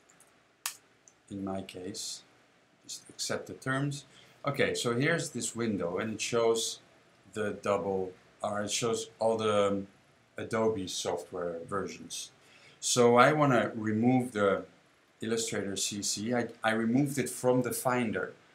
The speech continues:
However, it didn't remove it entirely, so I'm gonna just look it up in here as well. Illustrator C C Core. It didn't remove it, so clean up. And here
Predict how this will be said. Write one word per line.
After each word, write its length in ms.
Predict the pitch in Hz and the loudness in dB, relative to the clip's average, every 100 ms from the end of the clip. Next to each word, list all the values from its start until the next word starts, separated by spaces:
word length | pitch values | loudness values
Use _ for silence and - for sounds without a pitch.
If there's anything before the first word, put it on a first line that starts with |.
| _ | _
However, 320 | 107 110 113 113 | 0 2 4 2
it 140 | 107 | 2
didn't 200 | 120 123 | 2 2
remove 360 | 117 113 113 101 | 2 2 0 -2
it 80 | |
entirely, 560 | 98 98 107 98 90 98 | -6 -4 0 0 0 -6
so 160 | - 101 | -8 -6
I'm 100 | 101 | -4
gonna 220 | 110 98 | -2 -4
just 260 | 104 - | -6 -8
look 160 | 113 110 | -6 -4
it 80 | 107 | -2
up 180 | 101 - | -4 -4
in 200 | 95 92 | -8 -6
here 160 | 98 | -8
as 180 | 92 - | -8 -8
well. 320 | 95 92 143 151 _ _ _ _ _ - | -2 -2 -2 -6 _ _ _ _ _ -10
Illustrator 440 | 101 101 104 98 | -8 -6 -4 -4
C 240 | 95 - 101 | -4 -4 -4
C 240 | - 92 | -6 -8
Core. 360 | - 101 120 - - _ | -6 -4 -4 -6 -16 _
It 100 | 98 | -16
didn't 420 | 104 110 113 - - _ _ _ _ _ _ | -8 -4 -4 -6 -12 _ _ _ _ _ _
remove 360 | - 95 98 98 | -8 -6 -4 -4
it, 120 | 139 | -4
so 380 | - 101 92 90 - _ _ - | -4 -2 -2 -4 -12 _ _ -12
clean 240 | 107 104 | -6 -4
up. 240 | 98 143 - _ _ _ _ _ _ _ _ _ _ _ - | -2 -4 -8 _ _ _ _ _ _ _ _ _ _ _ -2
And 260 | 123 120 120 | 2 4 2
here 340 | 113 147 151 | 2 2 2